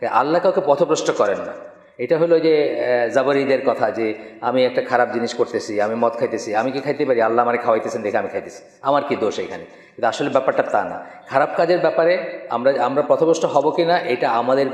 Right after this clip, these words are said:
choice। আল্লাহ শুধু এটাকে হইতে দেন, মানে, অনুমোদন করেন, কিন্তু উনি জোর করে কাউকে পথভ্রষ্ট করেন না। কিন্তু হেদায়েতের ব্যাপারটা কি? পজিটিভভাবে বললেন যে আল্লাহ যাকে হেদায়েত দেন, তার কারণ, আহ, হেদায়েত কিন্তু, আহ, আপনার scholar হয়ে,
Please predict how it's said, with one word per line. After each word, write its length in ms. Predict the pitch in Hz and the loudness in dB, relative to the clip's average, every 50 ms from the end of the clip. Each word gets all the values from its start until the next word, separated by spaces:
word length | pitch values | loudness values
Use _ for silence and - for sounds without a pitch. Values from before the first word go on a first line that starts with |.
| - - | -6 -2
choice। 360 | - 127 117 127 - - - - | 0 2 2 2 2 0 -4 -2
আল্লাহ 280 | 117 113 120 127 143 151 | -2 0 2 2 0 0
শুধু 200 | - 180 175 262 | 0 0 0 0
এটাকে 560 | - 180 170 180 208 330 - - - - - - - - - | 0 0 0 0 -2 -4 -6 -12 -16 -18 -20 -20 -16 -2 0
হইতে 240 | 185 208 - - 208 | 0 0 2 0 0
দেন, 340 | 175 143 139 120 104 92 98 | 2 2 2 2 2 -2 -2
মানে, 180 | 110 123 143 | -2 -2 2
অনুমোদন 440 | 147 165 185 202 196 185 165 160 143 | 2 2 2 4 2 2 2 2 0
করেন, 240 | - 117 98 92 - | 2 0 0 0 -2
কিন্তু 460 | - - - - - - - - 143 | -6 -10 -12 -14 -16 -12 -4 -2 0
উনি 140 | 147 170 165 | 0 0 -2
জোর 260 | - - 156 175 175 | 0 2 2 2 2
করে 180 | - 208 202 190 | 2 2 2 4
কাউকে 220 | 196 190 - 180 - | 2 2 2 2 2
পথভ্রষ্ট 360 | 151 139 151 139 127 - 135 | 2 2 2 0 0 0 -2
করেন 240 | - - 95 92 90 | -2 0 -2 -2 -4
না। 120 | - - - - - - - - _ | -8 -12 -14 -16 -18 -20 -20 -10 _
কিন্তু 220 | 127 127 120 - | -4 -2 -2 0
হেদায়েতের 380 | 143 147 170 196 208 190 214 208 | 0 2 2 2 2 2 2 2
ব্যাপারটা 340 | 208 190 202 196 - 196 | 2 2 2 2 0 0
কি? 100 | - 143 127 - | 0 0 -2 2
পজিটিভভাবে 580 | 143 135 135 135 135 139 175 135 147 147 147 139 | 2 2 2 2 0 0 0 2 2 2 2 2
বললেন 300 | 117 113 104 101 101 101 | 2 0 0 0 -2 -2
যে 80 | 107 110 | 0 -2
আল্লাহ 240 | 110 120 131 139 | 0 2 2 2
যাকে 240 | 135 139 139 139 135 | 2 2 0 0 -2
হেদায়েত 340 | 127 135 127 135 139 139 127 | -2 0 2 4 4 4 2
দেন, 300 | 135 139 139 127 107 - - - - - - - - | 2 0 0 0 0 -4 -8 -8 -10 -12 -16 -10 -4
তার 120 | - 120 117 | -4 -4 -2
কারণ, 480 | - 143 131 139 156 175 185 - - - - - - - - | 0 0 0 2 2 0 0 -2 -6 -8 -10 -14 -16 -14 -8
আহ, 260 | - 113 113 113 107 110 - | -2 0 0 0 0 -2 -2
হেদায়েত 320 | 143 139 147 165 170 170 170 - | -2 0 2 2 2 2 2 0
কিন্তু, 300 | 170 160 156 165 160 151 | -2 -2 0 0 0 0
আহ, 680 | 147 - - - - - - - - - 120 123 120 113 | 0 -2 -8 -12 -14 -16 -14 -12 -6 -2 0 0 0 0
আপনার 420 | - - 123 120 113 110 110 107 | 0 0 -2 -2 -2 -4 -8 -10
scholar 400 | - - - 117 113 120 127 120 | -10 -2 0 2 2 2 2 2
হয়ে, 400 | 123 135 120 120 123 120 117 | 2 4 4 4 4 4 2